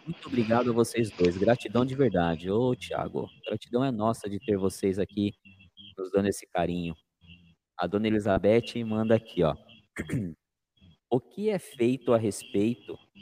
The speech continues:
quando um iniciado nos demolê se sente deslocado com os demais? Alguém procura entender o que está acontecendo e tenta ajudar?"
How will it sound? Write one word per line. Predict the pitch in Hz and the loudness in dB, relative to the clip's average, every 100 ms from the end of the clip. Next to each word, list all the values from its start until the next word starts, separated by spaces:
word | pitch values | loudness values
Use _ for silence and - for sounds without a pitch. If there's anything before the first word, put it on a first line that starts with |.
| - | -4
quando | 127 139 143 139 | 4 4 4 2
um | |
iniciado | 135 139 139 - - 104 127 127 | 2 0 -4 -8 0 2 4 2
nos | 113 110 | 2 2
demolê | 104 95 90 95 113 95 - - - | 2 2 4 4 4 2 -6 -20 -18
se | - 127 | -12 -10
sente | - 147 - | -4 -4 -6
deslocado | 123 143 160 151 151 139 - 104 120 131 131 | -2 0 2 2 0 0 0 4 4 4 2
com | - 123 | 4 2
os | 127 | 2
demais? | 120 120 87 80 82 - - - - 80 _ _ _ | 2 2 2 -2 -8 -14 -16 -20 -20 -20 _ _ _
Alguém | - 113 107 135 190 | 6 6 6 0 -2
procura | - 147 120 - 135 127 | 0 2 2 2 4 4
entender | 120 - 101 95 117 120 98 - _ 101 | 2 -2 -2 2 4 4 0 -8 _ -8
o | 107 | -8
que | - | 0
está | 120 - 110 | 0 0 -2
acontecendo | 107 110 - 98 - 123 127 95 - - _ _ | -2 -6 -4 -4 -2 0 0 0 -6 -16 _ _
e | 117 | -6
tenta | - 135 135 110 | 0 -2 4 4
ajudar?" | 101 92 110 143 | 4 4 2 2